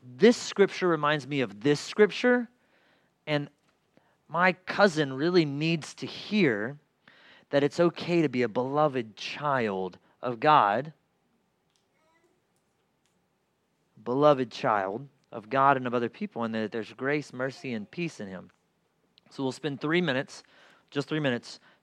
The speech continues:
talking about that. After you say, say the specific person's name if you have somebody. Say, "Okay, Jim John that you don't know, I'm going to do that with him." Or, "Babaloo,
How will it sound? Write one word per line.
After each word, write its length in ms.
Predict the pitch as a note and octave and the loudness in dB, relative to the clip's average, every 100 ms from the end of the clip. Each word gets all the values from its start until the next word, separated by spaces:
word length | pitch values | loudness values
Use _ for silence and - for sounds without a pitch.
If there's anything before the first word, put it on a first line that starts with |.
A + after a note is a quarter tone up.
| - | -2
talking 320 | C3+ B2+ B2 | -2 -2 -2
about 260 | A2+ G#2+ | 0 0
that. 260 | A#2+ G2+ - _ _ _ _ _ _ _ | 0 -2 -4 _ _ _ _ _ _ _
After 280 | - C#3+ D#3+ | 2 2 2
you 80 | E3+ | 0
say, 140 | - | -2
say 220 | D3 F#3 F3+ | 0 4 6
the 140 | F#3 | 6
specific 720 | - - F3 C#3+ - F#3 F3 | 2 -4 -4 -2 0 0 -2
person's 440 | - E3+ - C#3+ B2 | -2 -4 -4 -10 -4
name 260 | D3+ D3+ | -2 0
if 140 | A2+ G#2 | -4 -4
you 80 | |
have 180 | A#2+ A#2 | -2 -2
somebody. 460 | - G2+ A2+ - - _ _ _ _ _ | -4 -12 -12 -12 -20 _ _ _ _ _
Say, 200 | - A#2 | -10 -6
"Okay, 340 | C#3 D3 E3+ B2+ | -6 -2 -2 -2
Jim 300 | G#2+ E3+ F3 | -6 -6 -4
John 460 | D3 D3 C#3+ D3 | -4 -2 -2 -4
that 180 | B2+ - | -6 -6
you 80 | E3 | -4
don't 220 | D#3 A#2 | -4 -6
know, 400 | B2 A#2+ A#2 A#2 | -8 -8 -6 -8
I'm 240 | A#2 C#3 | -8 -8
going 240 | C3 C#3 C3+ | -8 -8 -8
to 80 | B2 | -6
do 180 | C3 | -6
that 220 | B2+ B2+ A2 | -2 -2 -2
with 140 | A2+ | -8
him." 360 | B2 G2+ F#2+ G2 | -6 -6 -8 -6
Or, 60 | |
"Babaloo, 680 | G2+ D3+ F#3+ F3+ D3 D3 F#3 | 4 4 6 4 2 0 -4